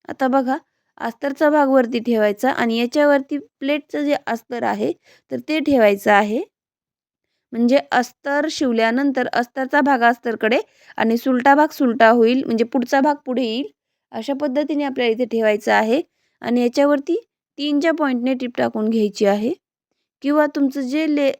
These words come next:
एक्स्ट्राचं फॅब्रिक आहे लेस सोडून इतक्या अंतरावरती घ्या, म्हणजे मग आपल्याला लेस फोल्ड करायला सोपं जातं. आता इथेही आपल्याला दाब टीप टाकून घ्यायची आहे.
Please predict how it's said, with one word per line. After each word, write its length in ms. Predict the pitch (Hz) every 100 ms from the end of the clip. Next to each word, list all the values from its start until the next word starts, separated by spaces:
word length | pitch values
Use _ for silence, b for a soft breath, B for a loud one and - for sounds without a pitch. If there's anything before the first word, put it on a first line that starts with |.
| -
एक्स्ट्राचं 520 | 262 - - 302 320
फॅब्रिक 380 | 294 220 220 220
आहे 280 | 233 226 240
लेस 240 | 294 -
सोडून 320 | 254 220 247 311 b b b b
इतक्या 360 | 262 254 294 262
अंतरावरती 640 | 240 240 233 220 220 269
घ्या, 180 | 254 262
म्हणजे 240 | 214 220 247
मग 80 | 254
आपल्याला 300 | 269 269 285
लेस 320 | 269 285 - -
फोल्ड 240 | 247 226
करायला 340 | 220 214 214 269
सोपं 300 | 339 - 226
जातं. 320 | 196 - 320 - _ _ _ _ _ _ _
आता 200 | - 233 254
इथेही 460 | 269 269 294 320
आपल्याला 320 | 381 269 247 233
दाब 120 | 233 -
टीप 160 | 220
टाकून 320 | 226 214 214 214
घ्यायची 320 | 220 208 208
आहे. 280 | 208 214